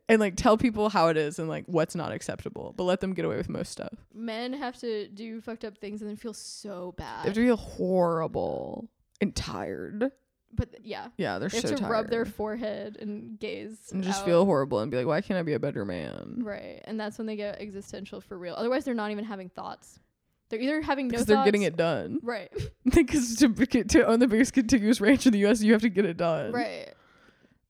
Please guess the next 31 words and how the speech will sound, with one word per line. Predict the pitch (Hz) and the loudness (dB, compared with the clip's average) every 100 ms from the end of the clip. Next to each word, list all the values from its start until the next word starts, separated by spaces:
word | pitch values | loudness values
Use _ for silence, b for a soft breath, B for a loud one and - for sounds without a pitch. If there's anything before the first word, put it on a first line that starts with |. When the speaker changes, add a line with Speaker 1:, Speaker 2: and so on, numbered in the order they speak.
| _ | _
Speaker 2:
That's, | - 127 | 2 2
Speaker 1:
Yeah. | 135 233 285 | 2 -4 -4
Speaker 2:
you | 320 | -2
know | 403 | 0
what? | 381 | 0
I'm | 277 | -2
gonna | 339 370 | -4 -8
say | - 254 214 | -8 -6 -6
it. | - | -6
If | 240 | -6
he | 269 | -4
was | 294 330 196 | 0 -2 -2
just | 214 214 - | -4 -4 -6
getting | 220 214 | -6 -4
business | 190 202 208 220 | -4 -4 -4 -4
done | 220 226 | -2 -2
in | 214 202 | -2 -6
a | |
completely | 196 233 226 190 208 | -4 -4 -2 -2 -4
above | 190 185 190 185 | -4 -6 -8 -8
board | - 190 190 | -8 -8 -6
manner, | 185 180 190 214 240 254 b b _ | -8 -8 -6 -4 -6 -8 b b _
why | 208 240 | -2 2
would | 320 294 | 2 2
we | 294 | -2
even | 254 262 | -2 0
wanna | 247 226 | 0 0
watch | 185 226 - - | -2 -6 -8 -10
that? | - 67 - _ _ 226 | -10 -10 -14 _ _ 6
Speaker 1:
Well, | |
ma-, | 247 | 6